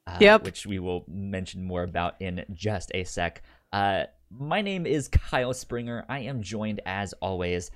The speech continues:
Speaker 1: by Melissa Wilkinson.
Speaker 2: Yep, it's me.
Speaker 1: Yeah, it, it, it is you. You have not changed. You're, you're, you know, you know, you're not some
Speaker 2: No.
Speaker 1: robot or
Speaker 2: I, <laughs> I bought a new pillow, uh, <laughs> a new
Speaker 1: I saw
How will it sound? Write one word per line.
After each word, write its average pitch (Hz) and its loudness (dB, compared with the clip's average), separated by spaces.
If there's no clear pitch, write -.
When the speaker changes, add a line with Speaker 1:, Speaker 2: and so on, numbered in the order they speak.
Speaker 1:
by 98 -4
Melissa 98 -4
Wilkinson. 170 -2
Speaker 2:
Yep, 208 10
it's 208 8
me. 175 8
Speaker 1:
Yeah, 220 -4
it, 127 -6
it, 127 -2
it 131 0
is 135 -2
you. 160 0
You 101 -2
have 135 -6
not 135 -6
changed. 107 0
You're, 95 -4
you're, 92 -6
you 101 -4
know, 92 -6
you 101 -4
know, 90 -2
you're 90 -2
not 95 -2
some 92 -4
Speaker 2:
No. 190 10
Speaker 1:
robot 95 2
or 85 -6
Speaker 2:
I, 719 8
<laughs> - -6
I 254 12
bought 311 12
a 349 12
new 285 12
pillow, 269 12
uh, 214 12
<laughs> - -14
a 254 12
new 240 10
Speaker 1:
I - 8
saw 214 8